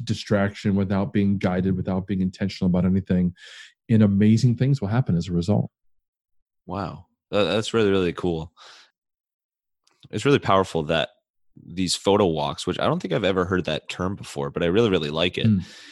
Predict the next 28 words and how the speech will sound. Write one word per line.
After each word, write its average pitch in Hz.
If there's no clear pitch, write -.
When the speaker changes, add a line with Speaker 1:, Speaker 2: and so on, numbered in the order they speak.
Speaker 2:
That 80
y-, 92
it's, -
it's, -
you 98
can 87
do 101
so -
many 90
things, 90
like, 87
you 95
benefit 87
in 90
not 90
just -
one 82
way 76
from 73
it. -
It's, -
there's 98
a 104
lot 107
of 92
good 92
for 95
you 85